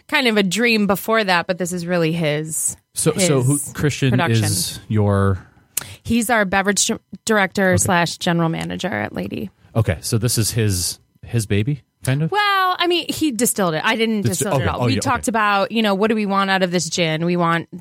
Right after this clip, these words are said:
Speaker 1: we want the ultimate, what we think is the ultimate gin for a martini, right? Just, like, a dirty martini up, uh, with olives,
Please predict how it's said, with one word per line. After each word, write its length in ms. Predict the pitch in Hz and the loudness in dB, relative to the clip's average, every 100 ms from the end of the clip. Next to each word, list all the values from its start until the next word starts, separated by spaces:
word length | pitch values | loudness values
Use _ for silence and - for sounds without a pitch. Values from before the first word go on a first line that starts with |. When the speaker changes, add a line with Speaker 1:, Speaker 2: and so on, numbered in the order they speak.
| - _ - | -20 _ -10
Speaker 1:
we 200 | 190 202 | -2 0
want 200 | 190 180 | 2 0
the 120 | 185 | -2
ultimate, 380 | 180 185 180 202 | 0 0 -2 -2
what 140 | 196 | 0
we 180 | 214 233 | 2 2
think 180 | 220 196 | 2 0
is 80 | 170 | 0
the 120 | 185 | 0
ultimate 320 | 180 180 175 | 0 0 0
gin 220 | 180 170 | 0 0
for 160 | 160 180 | 2 0
a 60 | |
martini, 560 | 170 170 - 151 139 165 | 2 0 0 -4 -4 -4
right? 260 | 175 160 170 | 0 0 0
Just, 180 | 170 180 | -2 -2
like, 120 | 160 | -2
a 180 | 160 151 _ | -4 -6 _
dirty 580 | 190 185 180 175 175 175 _ - _ | -2 0 0 0 0 -2 _ -20 _
martini 760 | 190 190 185 196 180 175 170 165 - | -2 -2 0 0 2 2 2 0 0
up, 320 | 202 185 - - - _ _ _ - | 0 0 -2 -4 -6 _ _ _ -4
uh, 320 | 196 180 165 | 0 2 2
with 160 | 170 196 | 2 0
olives, 640 | 170 165 170 160 165 - | 0 2 2 0 -2 -4